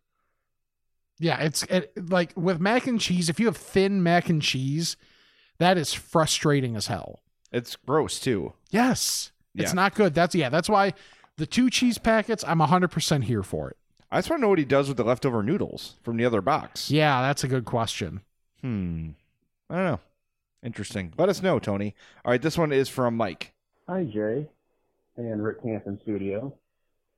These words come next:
Speaker 3: Uh, my name is Mike. I live in Peoria, and, uh, I have a fat session for you. Um, this goes back a couple of years, um, but I caught some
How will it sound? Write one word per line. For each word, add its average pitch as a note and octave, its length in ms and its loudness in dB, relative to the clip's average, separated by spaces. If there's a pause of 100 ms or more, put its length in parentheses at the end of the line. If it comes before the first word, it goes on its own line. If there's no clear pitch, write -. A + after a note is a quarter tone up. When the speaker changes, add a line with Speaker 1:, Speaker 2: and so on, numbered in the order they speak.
Speaker 3:
Uh, G#2+ 120 -6
my G#2+ 140 -6
name A2+ 120 -4
is A2 140 -6
Mike. A2+ 320 -4 (220)
I G#2 200 -2
live G#2+ 160 -4
in G#2+ 120 -6 (140)
Peoria, G#2 640 -2 (380)
and, G2 260 -6
uh, F#2 40 -4
I F#2+ 200 -2
have F#2+ 140 -4
a F#2+ 160 -10
fat G#2+ 280 -4
session C3+ 400 -4
for G2 200 -4
you. A#2 220 -2 (1300)
Um, F#2+ 680 -6
this A#2+ 180 -6
goes A#2 180 -2
back G#2+ 260 -2
a G#2+ 40 -4
couple A2+ 320 -4
of G#2+ 60 -2
years, G2 360 -4 (380)
um, G2 360 -2
but G2+ 180 -2 (640)
I A2 100 -2
caught A#2+ 280 0
some G#2+ 260 -2